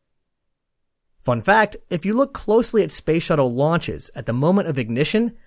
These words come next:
it's not uncommon to see several large holes appear in the back of the orbiter. They're especially alarming since the holes look jagged and unplanned. In reality, these are simply some thin covers over the R C S thrusters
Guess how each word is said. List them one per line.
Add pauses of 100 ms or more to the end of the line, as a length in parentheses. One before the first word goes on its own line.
(160)
it's
not
uncommon
to
see
several
large
holes
appear
in
the
back
of
the
orbiter. (800)
They're
especially
alarming
since
the
holes
look
jagged
and
unplanned. (840)
In
reality,
these
are
simply
some
thin
covers
over
the
R
C
S
thrusters